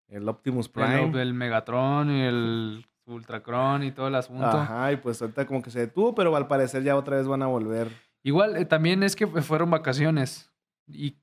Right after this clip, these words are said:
Speaker 2: tengo entendido, no sé, de ahí corríjanme, se extendió un poquito más nada más las vacaciones, porque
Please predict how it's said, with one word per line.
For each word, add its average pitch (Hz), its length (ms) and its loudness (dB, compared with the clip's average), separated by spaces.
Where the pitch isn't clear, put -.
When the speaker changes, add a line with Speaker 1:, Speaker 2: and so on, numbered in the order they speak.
Speaker 2:
tengo 139 200 0
entendido, 160 540 4
no 139 120 2
sé, 139 360 0
de 113 140 -8
ahí 123 460 -2
corríjanme, 151 640 0
se 143 100 0
extendió 127 440 -2
un 135 80 0
poquito 139 420 -6
más 139 240 0
nada 131 200 0
más 127 200 0
las 127 120 0
vacaciones, 131 480 0
porque - 220 -10